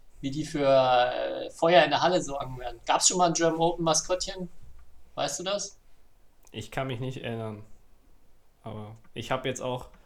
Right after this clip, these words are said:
Speaker 2: obwohl ich schon ein gewisses Alter mittlerweile erreicht habe, war ich gar nicht so oft bisher bei German Open live vor Ort, ehrlich gesagt. Ich glaube, drei, vier Mal maximal.
Speaker 1: Okay.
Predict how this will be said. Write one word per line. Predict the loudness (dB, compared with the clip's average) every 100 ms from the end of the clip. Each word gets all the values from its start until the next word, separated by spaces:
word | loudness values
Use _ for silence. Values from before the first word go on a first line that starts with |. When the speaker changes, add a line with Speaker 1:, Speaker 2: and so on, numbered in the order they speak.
| -20 -20 -20 -20 -12
Speaker 2:
obwohl | -10 -8 -6
ich | -6
schon | -6 -6 -6
ein | -8
gewisses | -8 -8 -8
Alter | -6 -4 -4
mittlerweile | -4 -4 -4 -4
erreicht | -2 -4 -4
habe, | -8 -8 -6
war | -4 -4
ich | -4
gar | -6
nicht | -6 -8
so | -8 -6
oft | -6 -8 -10
bisher | -14 -8 -6
bei | -6
German | -8 -8 -8 -8
Open | -8 -10 -10 -12 -12 -18 -20 -20 -20 -16
live | -8 -8
vor | -8 -8
Ort, | -6 -6 -8 -16 -20 -20 -12
ehrlich | -12 -12
gesagt. | -14 -14 -14 -18 -20 -20 -20 -18
Ich |
glaube, | -12 -12 -12
drei, | -8 -8 -8
vier | -10 -12 -10
Mal | -8 -8 -8
maximal. | -12 -12 -12 -10 -10 -14 -20 -20 -20 -20 -20 _ -12
Speaker 1:
Okay. | -8 -8 -8